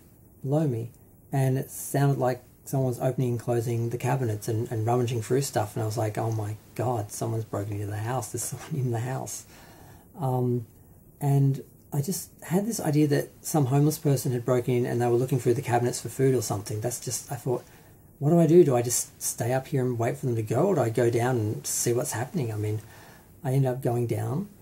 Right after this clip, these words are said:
Um, so I creeped down the stairs and I went, um, through the middle room,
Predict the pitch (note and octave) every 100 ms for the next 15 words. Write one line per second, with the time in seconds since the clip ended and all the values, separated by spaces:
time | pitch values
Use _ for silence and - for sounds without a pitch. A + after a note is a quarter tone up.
0 | - - - - - A#2+ A#2+ A#2 A#2 -
1 | C#3 D3 C#3 C3+ B2+ - A2+ A#2 F#3+ -
2 | - - - - C#3 B2 B2 C3 C#3 E3+
3 | B2 A#2+ A2+ A2+ - - - - - -
4 | - - A#2+ B2 B2+ B2+ A#2+ A2+ A2 F3